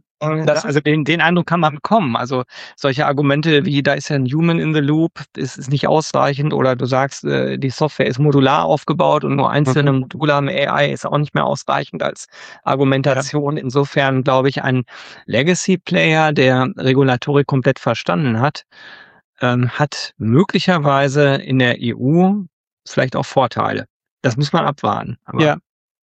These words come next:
Speaker 2: Ich, ich glaube, das, das kann sein. Also die Hürde ist sicherlich sehr groß für einen New Entrant, der mit dem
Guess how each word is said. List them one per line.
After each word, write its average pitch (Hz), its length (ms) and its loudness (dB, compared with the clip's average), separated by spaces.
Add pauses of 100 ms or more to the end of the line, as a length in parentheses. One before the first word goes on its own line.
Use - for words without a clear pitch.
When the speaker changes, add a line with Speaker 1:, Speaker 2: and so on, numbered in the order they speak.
Speaker 2:
Ich, 190 200 0
ich 180 120 -6
glaube, 202 260 2
das, 175 320 -2
das - 260 -2
kann 180 220 0
sein. 143 300 2
Also 127 160 -4
die 127 160 2
Hürde 196 220 4
ist 156 100 -2
sicherlich 170 380 0
sehr 151 160 0
groß 143 380 0
für 131 240 -2
einen 127 360 0
New 139 280 4
Entrant, 143 500 2
der 127 380 4 (320)
mit 131 260 2
dem 123 340 2